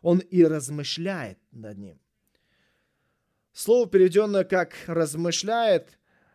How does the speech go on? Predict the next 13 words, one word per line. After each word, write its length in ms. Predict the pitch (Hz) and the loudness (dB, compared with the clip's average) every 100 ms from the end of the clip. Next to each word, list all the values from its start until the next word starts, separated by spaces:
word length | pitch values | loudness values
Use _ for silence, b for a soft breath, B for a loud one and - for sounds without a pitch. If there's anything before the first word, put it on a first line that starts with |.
| _ _ _ _ _ | _ _ _ _ _
означает 800 | 170 165 156 175 170 220 214 208 | -2 -2 -2 -4 -4 -2 -2 -2
как 380 | 196 190 190 _ _ _ _ _ _ | 0 0 -2 _ _ _ _ _ _
шёпот 1600 | - - - - - - - - - 226 240 233 226 214 202 - | -2 0 0 0 0 -2 0 -2 -2 2 4 4 2 0 0 -2
человек, 540 | - 214 208 214 226 214 | -4 -2 0 0 0 0
который, 580 | 196 196 226 220 208 b b b b - | 0 4 6 6 4 b b b b 0
э, 180 | 190 202 | 2 2
как 220 | 226 190 | 0 2
бы 80 | 214 | 0
описывает 400 | 220 214 208 190 | 0 0 0 0
человек, 280 | 214 220 | -2 -4
который 480 | 202 185 202 196 190 - _ | -2 0 2 2 2 -4 _
читает 760 | - - 226 214 247 233 220 - | -6 -2 -2 0 0 2 -2 -4
тихо, 1700 | - - 269 262 - 233 214 196 190 180 180 180 180 175 170 165 | 0 2 2 0 0 2 4 2 0 0 0 0 0 -2 -2 -4